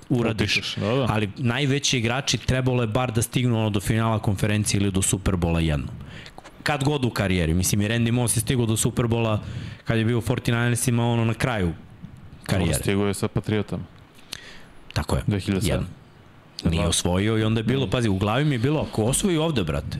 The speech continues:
Speaker 1: sa San Francisco dve hiljade dvanaeste, i to ću da mu priznam, jer je bio čovjek institucija.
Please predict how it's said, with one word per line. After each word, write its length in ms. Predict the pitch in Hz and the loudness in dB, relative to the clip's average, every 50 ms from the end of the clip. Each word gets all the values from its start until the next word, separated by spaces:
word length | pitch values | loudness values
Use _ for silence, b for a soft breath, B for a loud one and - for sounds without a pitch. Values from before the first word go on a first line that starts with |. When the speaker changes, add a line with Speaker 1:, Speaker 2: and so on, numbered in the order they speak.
| - - - | -6 -4 -4
Speaker 1:
sa 140 | - - | -2 -2
San 200 | - - 147 147 | 0 0 2 2
Francisco 380 | 123 127 120 117 151 143 - 101 | 2 2 2 2 0 0 2 2
dve 100 | 101 110 | 2 2
hiljade 280 | 127 127 120 110 104 98 | 2 2 2 2 2 2
dvanaeste, 440 | 95 113 110 110 101 85 - - - - B B B B B B B B - | 2 2 2 2 2 0 0 -2 -4 -4 B B B B B B B B -2
i 80 | - - | -2 -2
to 200 | - - 117 127 | 0 -2 -2 0
ću 120 | - 156 | 0 2
da 80 | 135 135 | 2 2
mu 120 | 135 135 | 2 0
priznam, 400 | 131 135 139 135 127 123 101 82 82 - | 0 0 0 2 2 2 0 -2 -2 -2
jer 160 | 85 85 85 | -2 0 0
je 60 | 90 | 0
bio 180 | 82 80 92 90 | 0 0 0 -2
čovjek 300 | - - - 110 101 95 | 0 0 -2 0 0 0
institucija. 580 | 98 92 - - 95 - 120 110 - - - | 0 0 0 -2 -2 0 0 -2 -2 -4 -6